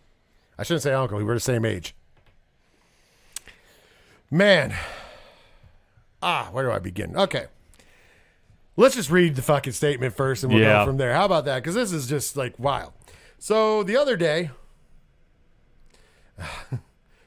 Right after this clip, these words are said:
Speaker 1: come on. Tony Khan's got his bots working against me to read this to you guys, by the way. I just want to throw that out there. Uh,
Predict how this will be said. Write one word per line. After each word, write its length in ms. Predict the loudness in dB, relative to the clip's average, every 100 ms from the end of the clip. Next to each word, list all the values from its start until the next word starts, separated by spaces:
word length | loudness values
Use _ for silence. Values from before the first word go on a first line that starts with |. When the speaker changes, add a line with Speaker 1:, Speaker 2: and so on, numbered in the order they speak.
| _
Speaker 1:
come 140 | -2
on. 160 | -2 -4 -12 _ _ _ _ _ _ _ _ _ _ -20 _ -6
Tony 240 | -2 0 0
Khan's 360 | 0 -2 -4
got 220 | -2 -2
his 140 | -2 -2
bots 340 | -2 -2 -2
working 240 | -4 -2 -2
against 260 | -2 -2
me 80 | -4
to 120 | -4
read 260 | -4 -4 -4
this 120 | -6
to 80 | -6
you 80 | -4
guys, 160 | -4 -2
by 120 | -4
the 80 | -2
way. 140 | -4
I 40 | -4
just 140 | -6
want 140 | -8 -8
to 80 |
throw 80 | -8 -8
that 60 | -8
out 140 | -12
there. 160 | -14 -16 -18 -18 -14 0
Uh, 300 | 2 2